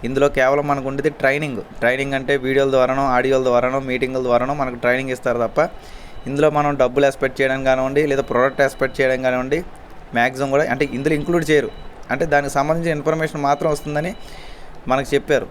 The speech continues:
అది మాత్రం మనం ఆలోచించాలి. అంతకుమించి ఎక్కువగా ఆలోచించినా మళ్ళీ మనమే ఇబ్బంది పడతాం. ఓకేనా? అలాగే, ఆ,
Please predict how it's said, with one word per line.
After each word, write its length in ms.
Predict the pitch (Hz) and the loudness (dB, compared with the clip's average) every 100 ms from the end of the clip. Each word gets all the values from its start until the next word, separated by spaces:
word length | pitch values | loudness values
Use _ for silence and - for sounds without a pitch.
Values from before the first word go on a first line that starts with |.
| - | -2
అది 140 | 120 | 0
మాత్రం 340 | 147 151 151 156 | 2 0 0 0
మనం 100 | 143 | 2
ఆలోచించాలి. 480 | 131 139 135 139 131 | 2 2 0 0 0
అంతకుమించి 440 | 127 135 139 143 | 0 -4 -4 -2
ఎక్కువగా 320 | 135 143 135 | -2 2 2
ఆలోచించినా 360 | 135 139 135 147 | 2 0 -2 -4
మళ్ళీ 200 | 135 131 | 0 0
మనమే 340 | 131 135 180 202 - - - - - | 0 -2 -4 -8 -18 -16 -16 -12 -8
ఇబ్బంది 280 | 123 135 120 | -2 0 0
పడతాం. 280 | 98 95 - - 120 | -4 -6 -14 -12 -8
ఓకేనా? 300 | 113 147 151 - - - - - - 117 | -4 -2 -4 -8 -18 -18 -18 -20 -8 0
అలాగే, 400 | 143 160 165 165 - - - - - | 2 4 4 2 -4 -14 -16 -12 -4
ఆ, 220 | 113 113 | 0 0